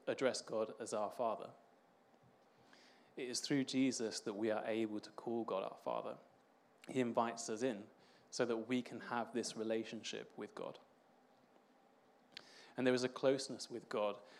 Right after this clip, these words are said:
that we as human beings had lost when we turned away from him. But now we have access to the Father through Jesus. We were actually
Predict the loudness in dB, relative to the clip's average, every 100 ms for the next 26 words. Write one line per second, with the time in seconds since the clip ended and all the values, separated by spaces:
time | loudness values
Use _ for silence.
0 | -20 0 2 2 2 2 2 -2 -2 0
1 | 0 0 0 -2 -2 -6 -12 -18 -2 0
2 | 4 6 6 4 -4 -6 -4 -4 -4 2
3 | 4 4 -4 -10 -12 -14 -10 -8 -8 0
4 | 0 0 -6 -12 -2 0 2 2 2 0
5 | -2 -4 -6 -10 -6 -8 -8 -8 -8 -2
6 | -2 0 2 4 4 2 -2 -6 -20 -18
7 | -4 0 0 0 -6 -8 -8 -8 -8 -10
8 | -20 -20 -20 -20 -20 -14 0 2 2 0
9 | -6 -4